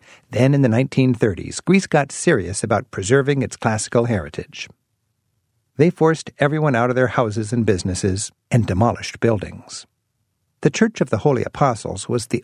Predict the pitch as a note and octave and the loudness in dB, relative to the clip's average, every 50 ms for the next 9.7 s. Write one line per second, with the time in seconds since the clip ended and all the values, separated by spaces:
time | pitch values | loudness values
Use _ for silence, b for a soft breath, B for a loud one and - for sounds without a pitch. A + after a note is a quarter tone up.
0 | _ - D#3 F3 F3+ F3+ F#3 F3 - - - F#3 E3 - - - E2+ F2 F2+ G2 | _ 2 2 2 2 2 0 -2 -2 0 0 0 0 0 -4 -6 -6 -4 -2 -2
1 | G2+ G2+ - - - - C3+ C3 B2 A2+ - - - - - _ _ _ _ _ | -2 -4 -4 -4 -4 0 0 0 0 -2 -4 -8 -12 -18 -20 _ _ _ _ _
2 | _ _ _ _ _ _ _ _ _ _ C#3 C#3 - - - C3 G#2+ A#2+ A#2+ A2+ | _ _ _ _ _ _ _ _ _ _ 0 0 0 -2 -4 -2 -2 0 -2 0
3 | - C3+ B2+ A#2+ B2+ B2+ D#3 D#3 C3 A#2 A#2+ C3 - _ _ _ _ _ - C#3+ | 0 0 2 2 2 2 2 2 2 0 -2 -4 -8 _ _ _ _ _ 0 0
4 | D3+ D#3 E3+ - - - - D#3+ C#3+ - D#3 C3 G2+ F2 E2 F#2 - - _ _ | 0 0 -2 -4 -4 -2 0 0 2 2 0 0 0 -2 -4 -8 -10 -14 _ _
5 | - A2+ E2+ - - - A2+ A2 A2+ A2+ - - - - _ _ - B2 F#2+ - | -6 -4 -4 -4 -2 -2 0 0 0 -2 -4 -10 -14 -20 _ _ 0 0 0 -2
6 | - - _ _ - E2+ D#2+ - - - - - _ - - - - - _ _ | -6 -14 _ _ -4 -4 -4 -4 -10 -14 -14 -16 _ -16 -16 -16 -18 -20 _ _
7 | _ _ _ _ _ _ _ _ _ _ _ _ _ _ _ _ _ _ _ _ | _ _ _ _ _ _ _ _ _ _ _ _ _ _ _ _ _ _ _ _
8 | _ _ _ - C#3 D#3+ F#3+ A3+ A3+ - A3 G#3+ F#3+ F3+ B2+ A#2+ A#2+ A#2+ B2 B2 | _ _ _ 2 4 4 6 6 4 4 4 4 4 4 4 4 4 4 4 2
9 | B2 B2+ A2+ - - B2+ - - C#3 C#3 C3+ C#3+ - | 2 0 0 0 -2 -4 0 2 2 2 2 0 -4